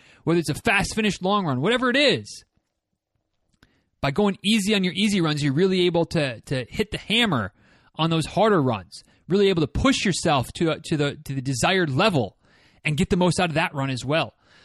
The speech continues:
So it, the, the whole idea of less is more, um, just is something that, that really hit me, you know, the, the, the idea of racing all the time. Maybe, maybe have a few less races on the calendar,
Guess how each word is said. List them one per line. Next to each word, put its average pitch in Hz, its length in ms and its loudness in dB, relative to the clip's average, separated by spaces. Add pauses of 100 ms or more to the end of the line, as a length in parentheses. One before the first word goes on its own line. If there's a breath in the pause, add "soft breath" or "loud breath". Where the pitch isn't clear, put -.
(140 soft breath)
So 190 360 -2 (360 soft breath)
it, 185 200 -6
the, 196 140 -10
the 196 220 -2
whole 294 280 0
idea 190 380 2
of 139 220 -4
less 175 220 -2
is 143 160 -4
more, 143 460 -2 (320 soft breath)
um, 139 360 -2
just - 460 -4
is 175 240 -2
something 180 300 0
that, 147 180 -4
that 143 160 -6
really 147 480 -2 (300 loud breath)
hit 214 280 -2
me, 110 220 -6 (100)
you 131 140 -4
know, 151 220 -2
the, 151 200 -2
the, 151 260 -8 (160)
the 156 140 0
idea 170 300 0
of 143 160 -4
racing 208 380 0
all 160 100 2
the 135 80 0
time. 107 320 -4
Maybe, 175 360 -2
maybe 175 260 -2
have 196 160 -2
a 185 60 -2
few 202 260 -2
less 196 240 0
races 190 340 -2
on 190 120 0
the 160 60 -6
calendar, 151 460 -2